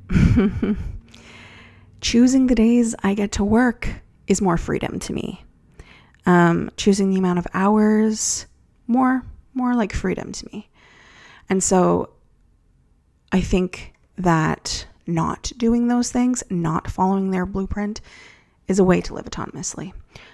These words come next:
Unless, for instance, you desire to do that, which goes into the next point, which is having someone's opinions. I stopped having someone's opinions surpass my own desires.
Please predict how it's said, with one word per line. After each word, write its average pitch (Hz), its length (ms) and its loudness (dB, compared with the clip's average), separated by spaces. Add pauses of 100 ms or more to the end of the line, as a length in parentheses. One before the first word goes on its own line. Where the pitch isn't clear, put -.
(240)
Unless, 220 840 2
for 190 180 -6
instance, - 880 -6 (1200)
you 196 120 -6
desire 202 340 2
to - 100 -4
do - 120 -6
that, - 480 -10
which - 180 -8
goes 175 200 2
into 170 200 -2
the - 60 -6
next 233 240 -2
point, 175 360 -2
which 175 200 0
is - 260 -4 (440)
having 202 300 2
someone's 214 380 0 (120)
opinions. 180 1000 2 (560)
I - 60 -6
stopped 214 300 2
having 208 400 0
someone's 190 320 -2
opinions 190 640 0
surpass - 500 0
my 175 180 -2
own 170 260 -4
desires. - 800 -8